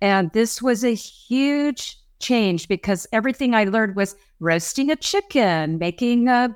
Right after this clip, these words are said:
roast beef. And I'm like, "Okay, I'm twenty-five years old." And he suddenly decided to become a vegetarian.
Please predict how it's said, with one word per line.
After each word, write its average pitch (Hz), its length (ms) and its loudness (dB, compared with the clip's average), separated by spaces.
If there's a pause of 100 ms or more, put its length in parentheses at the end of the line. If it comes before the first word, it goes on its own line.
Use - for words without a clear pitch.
roast 262 360 -2
beef. 277 440 2 (480)
And 202 340 0 (300)
I'm 214 200 2
like, 214 200 0
"Okay, 214 260 0
I'm 180 160 2
twenty-five 233 640 2
years 196 280 -2
old." 226 360 2
And 190 200 2
he 202 100 0
suddenly 196 440 2
decided 190 400 2
to 170 60 -8
become 175 440 -2
a 165 100 -6
vegetarian. 165 840 -4